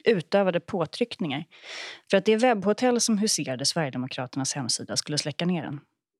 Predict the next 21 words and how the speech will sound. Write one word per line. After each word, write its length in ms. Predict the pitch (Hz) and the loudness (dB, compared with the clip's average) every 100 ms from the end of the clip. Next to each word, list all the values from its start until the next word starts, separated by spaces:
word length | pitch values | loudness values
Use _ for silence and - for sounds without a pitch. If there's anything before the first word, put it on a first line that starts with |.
| _ _ _ | _ _ _
Den 200 | - 170 - | 0 0 -2
karikatyrtävling 960 | - 185 180 - 196 - 240 220 139 131 | -2 0 0 0 0 2 2 2 0 -2
som 160 | - | -4
S 160 | 135 - | -4 -4
D 100 | - | -4
hade 200 | 151 151 | -6 -6
utlyst 560 | 147 - - - - - _ _ | -8 -6 -4 -4 -6 -16 _ _
på 80 | 156 | -4
en 100 | - - - | -4 -8 -10
grundlagsskyddad 1000 | 180 185 135 143 127 - 226 185 110 - - | 0 2 2 -2 -4 -2 -2 -2 -4 -6 -8
opinionsplattform 880 | 170 - 156 139 - 123 - 185 147 - - - _ _ - | -10 -2 0 0 -4 -10 -4 -2 -2 -8 -20 -20 _ _ -2
kunde 300 | 202 165 208 | 0 2 2
ju 60 | |
utgöra 340 | 165 135 127 110 | 2 -2 -4 -4
en 60 | |
säkerhetsrisk 800 | 127 139 127 - - 185 - - | -6 -6 -12 -12 -10 -8 -8 -8
för 120 | - 147 | -6 -4
svenska 360 | 160 143 - | -2 -2 -2
intressen 400 | 151 147 - 156 | -4 -2 -4 -2
i 40 | 143 | -4
utlandet. 520 | - - - - | -4 -6 -6 -10